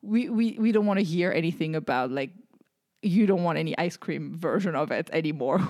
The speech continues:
<laughs> We're just so tired of it." <laughs> And I didn't know I was, like, so <laughs> passionate about this, but apparently I was. Uh, so it's gonna be a Grand Mar-, Marnier version, and I'm very excited about it. And, uh, you know what?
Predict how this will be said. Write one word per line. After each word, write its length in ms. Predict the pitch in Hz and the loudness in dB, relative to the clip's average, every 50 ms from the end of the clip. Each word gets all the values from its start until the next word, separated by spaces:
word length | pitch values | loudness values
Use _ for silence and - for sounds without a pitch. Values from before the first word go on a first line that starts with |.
| - | -6
<laughs> 80 | - - | -6 -2
We're 100 | 202 196 | -2 -2
just 280 | - - 208 165 - - | 0 0 -2 -2 0 0
so 100 | 196 208 | 0 0
tired 500 | - - 202 165 170 208 190 180 175 214 | 0 0 0 2 2 2 2 4 2 2
of 220 | 202 185 196 190 - - - | 2 2 2 0 -2 -4 -8
it." 120 | - 160 - | -10 -10 -10
<laughs> 100 | - - - _ _ _ _ _ _ _ - - | -12 -20 -20 _ _ _ _ _ _ _ -10 -6
And 140 | 381 339 - - | -6 -4 0 0
I 80 | 311 | 0
didn't 320 | 277 247 311 294 277 294 254 | 4 4 4 4 4 2 2
know 140 | 294 302 302 - | 2 2 2 4
I 120 | 294 277 | 4 4
was, 240 | 277 247 262 247 214 | 4 4 2 2 2
like, 220 | 233 226 247 208 - 403 415 381 - | 2 2 0 2 0 -4 -4 -4 -4
so 320 | - - 359 294 294 302 | 0 2 4 4 4 2
<laughs> 40 | 285 | 6
passionate 680 | - - - 294 415 - - 480 392 339 262 247 240 | 6 6 6 6 4 2 2 0 2 2 4 4 4
about 400 | 240 220 202 240 247 226 185 - | 4 4 4 4 2 2 0 -2
this, 420 | 226 - - 220 220 233 - - - - - - - - - | -2 0 2 2 0 0 -2 -6 -14 -10 -10 -10 -10 -10 -4
but 100 | - 196 | -2 -2
apparently 460 | 202 185 208 214 247 269 254 349 311 | 0 0 2 2 2 0 0 0 2
I 60 | 208 190 | 2 2
was. 440 | 254 254 269 226 196 202 214 226 - - - - 311 277 - - | 2 2 2 2 2 0 0 -4 -6 -10 -10 -6 -6 -6 -6 -4
Uh, 220 | - - - - 190 | -2 -2 0 0 0
so 560 | - - - 214 196 190 196 202 190 - - - - | -2 0 0 2 2 2 2 2 0 -2 -4 -8 -4
it's 200 | - - 214 190 196 | 0 0 0 0 2
gonna 220 | 220 226 220 220 | 2 2 2 4
be 160 | 196 220 214 | 2 4 2
a 80 | 190 185 | 2 2
Grand 380 | 185 165 - 196 196 196 196 196 | 0 0 2 2 4 4 4 2
Mar-, 160 | 190 - - - | 2 0 0 0
Marnier 560 | 202 190 190 185 190 190 185 180 190 208 226 | 2 2 2 4 2 2 2 2 0 0 0
version, 480 | 220 240 240 269 277 311 330 330 359 359 _ _ _ _ _ _ _ _ _ _ _ _ _ _ - - | 0 0 0 0 0 0 -2 -4 -4 -8 _ _ _ _ _ _ _ _ _ _ _ _ _ _ -12 -6
and 80 | - 185 | -4 -4
I'm 80 | 170 | -2
very 220 | 160 170 175 185 190 | -2 -2 0 0 0
excited 380 | 180 - - 165 160 175 165 | -2 -2 -4 -4 -4 -2 -2
about 320 | 175 156 156 160 151 151 160 | -2 -2 -2 -2 -2 -2 0
it. 220 | 165 165 165 - _ - | -2 -2 -4 -6 _ -4
And, 400 | 175 175 175 170 170 175 175 170 | -2 0 0 2 2 2 0 0
uh, 80 | 165 165 - - - - - - - | -2 -4 -8 -14 -20 -20 -20 -12 -2
you 80 | - 240 | 2 2
know 80 | 262 277 | 4 4
what? 160 | 285 269 | 2 0